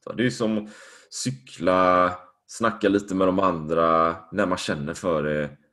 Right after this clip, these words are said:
Och så cyklar man lite till. Och det är tufft också, du vet, i augusti, du vet.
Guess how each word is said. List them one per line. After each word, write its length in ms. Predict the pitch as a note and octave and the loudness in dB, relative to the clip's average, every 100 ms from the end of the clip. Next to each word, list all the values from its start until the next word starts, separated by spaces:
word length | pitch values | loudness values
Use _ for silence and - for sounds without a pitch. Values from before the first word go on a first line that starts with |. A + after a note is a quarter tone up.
| _ G2 | _ -16
Och 80 | |
så 60 | G2 | -10
cyklar 280 | G#2+ G#2 F#2+ | -10 -6 -4
man 120 | F#2+ | -2
lite 180 | F2+ E2+ | -4 -8
till. 500 | - D#2 D#2 D#2 D2 _ _ _ _ | -6 -6 -4 -6 -8 _ _ _ _
Och 80 | E2 | -2
det 60 | F#2+ | -2
är 40 | |
tufft 420 | F#2 A#2+ B2 - - | 0 -2 -4 -2 0
också, 280 | G#2+ - | 0 -4
du 60 | F2+ | -2
vet, 100 | D#2+ | 0
i 20 | |
augusti, 520 | C2+ F#2 E2+ - - | -2 -4 -6 -10 -4
du 60 | B2+ | 0
vet. 300 | A2+ - | 0 0